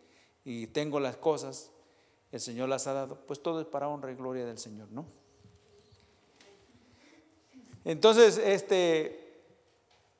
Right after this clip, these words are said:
en otra palabra, leerlo, enseñarlo y hablarlo de ello es muy diferente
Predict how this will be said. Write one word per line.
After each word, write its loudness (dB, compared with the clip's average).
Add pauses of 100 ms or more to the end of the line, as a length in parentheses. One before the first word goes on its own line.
(140)
en -2
otra 2
palabra, -2 (1080)
leerlo, 2
enseñarlo -2
y -4
hablarlo -2
de 0
ello -10 (800)
es -18
muy -6
diferente -14